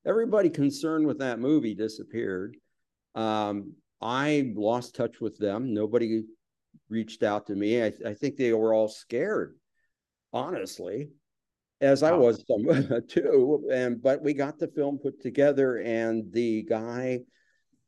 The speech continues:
Speaker 1: his name was Michael Biber, he, who produced this film, ultimately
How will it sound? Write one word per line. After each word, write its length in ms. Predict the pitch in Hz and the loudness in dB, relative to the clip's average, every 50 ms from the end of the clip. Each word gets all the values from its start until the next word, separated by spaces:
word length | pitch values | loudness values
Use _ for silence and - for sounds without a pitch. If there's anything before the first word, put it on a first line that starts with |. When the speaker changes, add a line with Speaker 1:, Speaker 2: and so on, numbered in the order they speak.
| _ _ - | _ _ -16
Speaker 1:
his 280 | - 95 95 98 95 | -14 -12 -12 -8 -2
name 200 | 107 120 120 113 | 2 2 2 2
was 160 | 101 101 101 107 | 2 0 -2 -2
Michael 320 | 107 110 110 107 107 95 | -2 -4 -2 -4 -6 -4
Biber, 520 | - - 107 104 110 110 107 101 92 95 | -2 0 2 2 2 2 0 -2 -2 -2
he, 260 | 113 123 120 107 - - _ _ - - 90 | -2 -4 -4 -6 -8 -12 _ _ -20 -12 -6
who 360 | 113 117 110 104 101 98 101 98 _ _ | -4 -2 0 0 0 -2 -6 -10 _ _
produced 460 | - - 113 104 113 123 117 - - | -6 -6 -2 -2 -2 -2 -2 -4 -8
this 180 | 101 101 101 - - _ | -10 -10 -10 -12 -8 _
film, 560 | - 190 202 120 107 92 92 101 110 110 107 - | -2 -2 -2 -2 -2 -4 -4 -6 -8 -10 -12 -6
ultimately 840 | - 101 117 120 - - 104 101 98 - - 95 95 95 98 113 | 0 0 0 0 0 -4 -6 -8 -8 -8 -6 -4 -4 -4 -4 -6